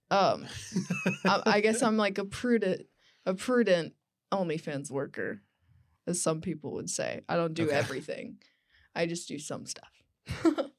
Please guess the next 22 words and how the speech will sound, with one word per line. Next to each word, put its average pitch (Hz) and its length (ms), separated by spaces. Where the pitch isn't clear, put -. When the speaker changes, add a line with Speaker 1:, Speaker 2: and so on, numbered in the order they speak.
Speaker 2:
I 107 120
mean, 107 300
<sighs> - 100
it's - 100
so 254 180
funny. 92 340
I 98 60
can, 101 380
I 85 60
can, 90 360
like, 110 240
a - 80
germaphobe 98 640
porn 92 280
star 95 260
would 120 120
be, 98 140
like, 98 260
kinda 90 240
hilarious 113 500
to 311 160
me. 147 80